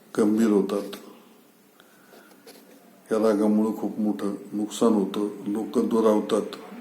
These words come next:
लोक आपल्यापासून तुटतात. त्याचा फटका आपल्याला व्यवसायात बसतो, सामाजिक जीवनात बसतो. कुटुंबातील लोक, नातेवाईक, मित्रमंडळी या अशा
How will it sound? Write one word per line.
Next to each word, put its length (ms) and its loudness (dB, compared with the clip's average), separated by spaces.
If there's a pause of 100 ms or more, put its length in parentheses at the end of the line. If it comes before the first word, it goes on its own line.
(140)
लोक 240 -2
आपल्यापासून 680 0 (460)
तुटतात. 480 2 (2250)
त्याचा 220 0
फटका 400 -2
आपल्याला 440 2 (1000)
व्यवसायात 580 0
बसतो, 440 -4 (420)
सामाजिक 480 0
जीवनात 480 -2
बसतो. 340 -10 (1400)
कुटुंबातील 720 0
लोक, 240 -4 (140)
नातेवाईक, 760 -2
मित्रमंडळी 840 -2 (920)
या 80 -2
अशा 220 -2